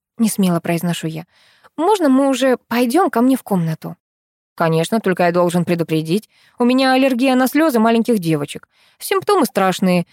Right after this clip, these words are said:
Ломаю мебель, а выбрасываю обидчиков в окна».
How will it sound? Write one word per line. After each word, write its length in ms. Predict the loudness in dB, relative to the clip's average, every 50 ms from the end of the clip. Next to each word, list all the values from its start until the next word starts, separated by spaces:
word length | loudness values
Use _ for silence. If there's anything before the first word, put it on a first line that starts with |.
| _ _ _ _ _ -4
Ломаю 440 | 0 0 2 4 4 4 4 4
мебель, 460 | 2 2 2 2 2 2 2 2 2 2
а 100 | 0 0
выбрасываю 640 | 0 0 0 2 2 0 0 0 0 2 2 2 2
обидчиков 580 | 2 0 -2 -4 -4 -4 -4 -2 -2 -4 -4
в 100 | -2 -2
окна». 360 | -2 -2 0 0 0 0 0